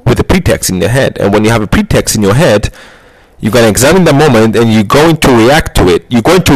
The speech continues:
react to it. React to it. React to it. You're going to react to it. You're going to react to it.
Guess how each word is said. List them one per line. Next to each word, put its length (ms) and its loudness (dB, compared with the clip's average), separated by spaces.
react 380 0
to 100 0
it. 220 -4
React 1000 0
to 200 2
it. 380 -4
React 680 -2
to 100 0
it. 60 -2
You're 140 0
going 680 0
to 100 -4
react 560 0
to 240 -2
it. 240 -10
You're 240 2
going 840 0
to 120 0
react 500 0
to 160 -2
it. 120 -10